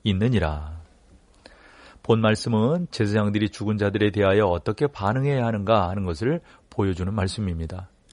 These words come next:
제사장들은 하나님께서 정하신 규례를 백성들에게 가르칠 의무가 있는 자들입니다. 따라서 지도자 된 이들에게는 더욱, 어,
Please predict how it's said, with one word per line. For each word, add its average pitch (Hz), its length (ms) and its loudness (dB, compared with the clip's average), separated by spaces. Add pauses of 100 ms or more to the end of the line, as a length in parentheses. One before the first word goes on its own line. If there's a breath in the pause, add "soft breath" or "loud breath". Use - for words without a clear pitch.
(580 loud breath)
제사장들은 156 720 2
하나님께서 135 560 0
정하신 117 520 0
규례를 95 640 0 (300 soft breath)
백성들에게 113 640 -2
가르칠 95 560 -4
의무가 151 420 2
있는 98 200 -2
자들입니다. 87 680 -6 (960 soft breath)
따라서 110 680 6
지도자 113 680 0
된 123 280 2
이들에게는 101 1000 0
더욱, 107 340 0 (800 soft breath)
어, 117 120 -6